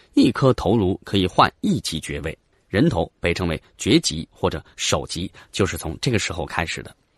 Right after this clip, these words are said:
不想要爵位的话，可以要官啊，做五十石担的官，官职的级别从五十石担到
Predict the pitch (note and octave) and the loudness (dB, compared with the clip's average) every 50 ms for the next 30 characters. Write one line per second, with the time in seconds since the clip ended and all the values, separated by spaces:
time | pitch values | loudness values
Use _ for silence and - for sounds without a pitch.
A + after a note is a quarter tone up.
0 | _ _ _ _ - - F#4 D4 - - D#2+ F2 B2+ C#3+ A2 - - E2 E2+ G#2+ | _ _ _ _ 0 4 4 4 4 2 0 0 2 2 0 -2 -2 -2 2 2
1 | G2 F2 E2 F2 - - _ - - G2 F#2 D#2+ F#2 E2+ - - - - F3 F#3+ | 2 2 0 -4 -6 -8 _ -6 -2 0 0 2 0 -2 -4 -4 0 2 2 2
2 | - _ _ - - - - D#2+ - - - F#2+ - - _ _ - G2+ D#2+ - | 2 _ _ -16 -12 -10 -10 -10 -6 -4 -4 -4 -4 -4 _ _ -6 -6 -6 -4
3 | - - - C3 D3 - - - D#2+ - - D#2+ - - _ _ _ _ _ _ | -4 -4 -2 0 0 0 -2 -2 -4 -6 -6 -6 -8 -8 _ _ _ _ _ _
4 | _ _ - - B3 B3 A#3 E3 D3 D#3 D#3+ C3 - G#2+ C3+ C3+ A#2 G2+ G2+ - | _ _ 2 4 6 6 6 6 6 6 4 4 4 2 2 2 2 0 0 0
5 | G#2 F#2+ - - G2+ E2 E2 - - A#2 B2+ D#3 - - G#2 - F2+ - | 0 -2 0 -2 -4 -4 -4 -2 -2 0 2 2 2 0 0 -2 -4 -4